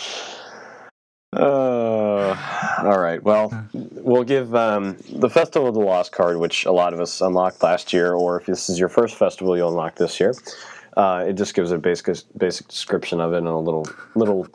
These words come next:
Speaker 1: conversation between, uh, Ava Levante and Ikora Rey. So the, it starts off with an Ava Levante quote.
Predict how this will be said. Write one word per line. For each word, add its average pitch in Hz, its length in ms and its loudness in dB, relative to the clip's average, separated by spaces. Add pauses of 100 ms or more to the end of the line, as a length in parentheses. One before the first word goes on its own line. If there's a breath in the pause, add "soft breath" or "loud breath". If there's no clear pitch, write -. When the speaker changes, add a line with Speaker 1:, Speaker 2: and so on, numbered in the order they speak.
(380 soft breath)
Speaker 1:
conversation 101 640 0
between, 90 520 0
uh, 85 280 0
Ava 95 180 0
Levante 85 560 -2
and 85 100 -2
Ikora 80 460 -2
Rey. 82 300 -2 (100)
So 92 240 0
the, 92 140 0
it 87 120 -4
starts 127 240 0
off 113 200 0
with 104 100 -2
an 95 100 -2
Ava 92 180 -2
Levante 85 480 -2
quote. 82 360 -2